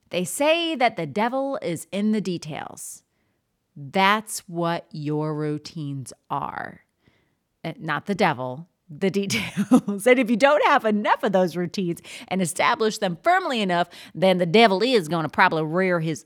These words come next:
ugly head. But routines are there to help you create an environment for your students to thrive, to grow, and to learn.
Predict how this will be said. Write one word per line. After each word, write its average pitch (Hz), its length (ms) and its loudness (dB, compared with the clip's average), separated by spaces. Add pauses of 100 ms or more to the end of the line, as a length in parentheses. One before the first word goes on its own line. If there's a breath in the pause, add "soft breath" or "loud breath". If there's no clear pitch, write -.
ugly 151 400 -2
head. 170 560 -6 (640 loud breath)
But 233 240 2 (380)
routines 320 840 -6 (120)
are 202 340 0 (220)
there 196 560 0
to 170 100 -12
help 190 260 -6
you 202 100 -6
create 208 760 -4
an 180 120 -8
environment 175 880 0
for 156 140 -10
your 143 140 -8
students 143 640 -10 (380 soft breath)
to 190 120 -6
thrive, 180 920 0
to 190 140 -12
grow, 180 880 -2
and 156 160 -8
to 165 160 -12
learn. 156 640 -8